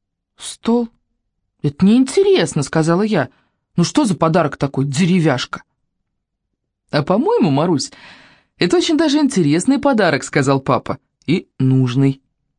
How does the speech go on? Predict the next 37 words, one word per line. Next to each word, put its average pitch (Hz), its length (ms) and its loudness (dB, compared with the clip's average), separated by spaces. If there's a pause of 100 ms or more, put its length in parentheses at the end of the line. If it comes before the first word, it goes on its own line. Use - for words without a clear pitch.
(140)
Потому 311 280 0
что 240 180 -2
в 202 60 0
день 254 160 0
рождения 214 480 0
собирается 190 500 0
много 175 300 0
гостей, 139 640 -2 (500)
и 156 60 -2
за 147 160 0
старым 175 320 0
столом 170 360 0
им 165 80 0
тесновато. 170 680 -2 (840)
Вот 160 200 -2
помнишь, 214 320 0
как 139 240 -4 (340)
вас 143 320 -2 (260)
с - 120 -14
Мишкой 180 340 0
пришлось 143 420 -2
отдельно 123 380 0
сажать?" 127 500 -2 (1120)
Я 131 180 -2
вспомнила. 262 560 -2 (540)
Мы 262 240 2
с 285 100 -8
Мишкой, 240 300 0
правда, 226 300 0
не 220 120 2
поместились 226 540 0
за 185 80 -2
одним 180 240 0
столом 196 300 0
со 202 140 -2
взрослыми, 139 600 -2
и 127 80 -6